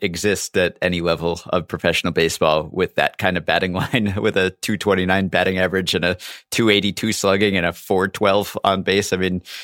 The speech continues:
it doesn't work above A ball. <laughs> And so that's why we don't see that kind of player in the majors. But just the fact that it ex-, exists on any level of the ladder, that is why I love minor league baseball and independent ball, and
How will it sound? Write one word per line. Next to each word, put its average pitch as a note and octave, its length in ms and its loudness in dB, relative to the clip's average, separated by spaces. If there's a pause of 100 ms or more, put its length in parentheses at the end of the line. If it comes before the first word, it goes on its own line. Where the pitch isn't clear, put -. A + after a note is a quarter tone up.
(160)
it - 160 -2
doesn't A#2 280 4
work A2 460 0
above A#2+ 560 0
A A#2+ 120 2
ball. B2 320 2
<laughs> - 140 -4
And G#2+ 220 -2
so F#2+ 160 -2
that's F#2 240 0
why F#2+ 140 2
we G2 100 2
don't F#2+ 200 0
see - 180 -4
that F#2+ 200 0
kind G#2+ 140 2
of G2+ 80 -2
player G2+ 240 2
in G2 80 0
the F#2 80 -2
majors. G2 420 -2
But F2 300 2 (400)
just - 220 -4
the G3+ 80 0
fact - 260 2
that D3+ 140 2
it D3 160 2
ex-, A#2 160 -10
exists A2 640 -2
on G2+ 320 2
any F#2+ 240 0
level F2 440 2
of E2 260 -2
the E2+ 80 -4
ladder, D#2+ 380 2 (100)
that - 180 0
is - 320 -2 (100)
why E2 200 0
I E2 40 2
love D#2+ 240 -2
minor F2 240 0
league - 160 -6
baseball E2 420 2
and E2 240 -2
independent F2 540 0
ball, E2+ 260 2
and F2 160 -2